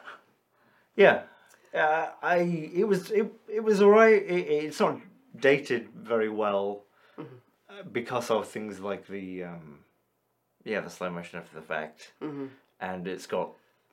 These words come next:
Speaker 1: I've forgotten, it had, like, such a nineties, fi-, um, sort of two thousands f-, filter
Speaker 2: Mm-hmm.
Speaker 1: on it.
Speaker 2: Mm-hmm.
Speaker 1: Sort of like, I don't know, like, there's, like, a,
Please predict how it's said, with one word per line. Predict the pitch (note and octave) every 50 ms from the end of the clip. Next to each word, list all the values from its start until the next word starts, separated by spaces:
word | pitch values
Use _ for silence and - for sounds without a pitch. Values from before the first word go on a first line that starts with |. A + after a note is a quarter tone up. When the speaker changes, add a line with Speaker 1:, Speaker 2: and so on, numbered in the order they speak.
| _ _ _ _ _ _ _ _ _
Speaker 1:
I've | - - -
forgotten, | - G#2+ G2 A2+ A#2+ B2 A2+ G#2 G2 F#2
it | F#2 F2 F2+
had, | F#2+ F#2+ G2 F2+
like, | G2 F2+ E2 - -
such | - A2 F#2+ G#2
a | F#2+
nineties, | F#2+ G2 G2+ G#2 G#2 G#2 G2+ - G2+ G2+ G2 F#2+ -
fi-, | - A#2 A#2 - -
um, | G2+ F#2+ F#2 F2+ F2 F2+ - -
sort | - - G#2+ F#2+
of | F2 - _
two | - - -
thousands | - - A2+ G#2 G#2 G2+ G2 F#2+ F#2+ F2+ F2+ F2 - - - _
f-, | - - _ _ _ _
filter | _ - - A2+ G#2+ - - - F#2 D#2 D2+ D2+ - _ _ _ -
Speaker 2:
Mm-hmm. | F3 E3 C#3+ D#3 D#3 D#3 _ _ _ _ _ _ _ _ _ _ _ _ _ _ _ _ -
Speaker 1:
on | G2 F#2 F2+ E2
it. | D#2+ D2+ C#2 - -
Speaker 2:
Mm-hmm. | _ - D3+
Speaker 1:
Sort | D3 C#3+ G2 F#2
of | F#2 F#2
like, | F#2 F2+ F2 - - - - - - _ _ _ _
I | F#2+
don't | G2 G2+
know, | G2+ F2 C#2+ C#2
like, | D#2 D#2 -
there's, | F2 F2 -
like, | D2+ E2 - -
a, | E2+